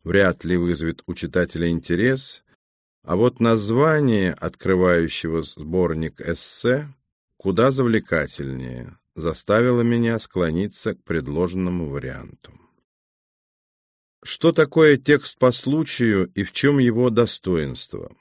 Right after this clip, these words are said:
В том, что, как правило, автор и не собирался обращаться к тому или иному предмету, но был к этому понужден рядом дискуссий или статей на определенную тему.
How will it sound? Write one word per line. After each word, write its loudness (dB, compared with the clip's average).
В -14
том, 4
что, 2
как 2
правило, 6
автор 2
и 2
не 4
собирался 4
обращаться 2
к -10
тому 0
или 2
иному 2
предмету, -4
но 4
был 6
к -2
этому 4
понужден 4
рядом 6
дискуссий 0
или 4
статей 0
на 0
определенную 2
тему. -6